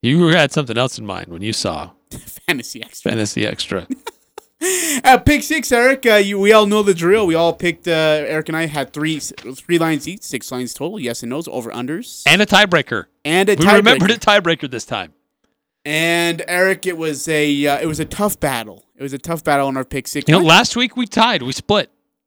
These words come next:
Speaker 2: So
Speaker 1: There
Speaker 2: I
Speaker 1: was no winner. There was no loser.
Speaker 2: I have not lost in four weeks.
Speaker 1: So let's
Speaker 2: Going
Speaker 1: find
Speaker 2: into
Speaker 1: out if
Speaker 2: week
Speaker 1: you
Speaker 2: five.
Speaker 1: continue your non-losing streak.
Speaker 2: So is this week
Speaker 1: 'Cause I
Speaker 2: eight?
Speaker 1: can't call it a winning streak. I can call it a non-losing streak.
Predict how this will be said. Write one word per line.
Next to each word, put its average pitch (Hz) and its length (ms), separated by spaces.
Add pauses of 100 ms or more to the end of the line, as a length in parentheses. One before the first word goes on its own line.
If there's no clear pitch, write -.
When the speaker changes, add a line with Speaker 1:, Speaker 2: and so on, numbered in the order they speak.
(220)
Speaker 2:
So - 140
Speaker 1:
There 139 100
Speaker 2:
I - 20
Speaker 1:
was 147 140
no 180 160
winner. 208 260
There 190 140
was 175 140
no 175 120
loser. 143 460
Speaker 2:
I 135 60
have 139 120
not 170 200
lost 165 340
in 160 120
four 156 260
weeks. - 680 (680)
Speaker 1:
So - 160
let's 165 120
Speaker 2:
Going 143 80
Speaker 1:
find 185 140
Speaker 2:
into 175 80
Speaker 1:
out 170 60
if 143 60
Speaker 2:
week 135 120
Speaker 1:
you 151 120
Speaker 2:
five. 147 260
Speaker 1:
continue 175 600 (260)
your 135 140
non-losing 127 680
streak. - 480
Speaker 2:
So - 160
is 165 80
this 269 180
week 302 160
Speaker 1:
'Cause - 100
I 294 60
Speaker 2:
eight? - 80
Speaker 1:
can't 254 180
call 240 220
it 214 60
a 190 60
winning 196 280
streak. - 440 (340)
I 151 100
can 247 300
call 160 240
it 151 80
a 147 40
non-losing 147 680
streak. - 320